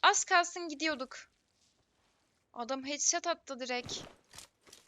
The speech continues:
Şu canımı bir fullleyeyim de. Aa, gördüm onu. Gördüm.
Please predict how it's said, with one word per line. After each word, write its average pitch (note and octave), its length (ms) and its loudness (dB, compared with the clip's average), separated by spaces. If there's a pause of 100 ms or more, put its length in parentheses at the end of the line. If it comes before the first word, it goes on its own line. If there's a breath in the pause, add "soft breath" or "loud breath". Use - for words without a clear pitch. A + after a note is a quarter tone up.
(360)
Şu - 140 -14
canımı B3+ 320 -4
bir C4 100 -6
fullleyeyim C#4 580 -4
de. C#4+ 340 4
Aa, A#3+ 240 6
gördüm A3+ 380 -2
onu. B3+ 320 0
Gördüm. A3+ 340 0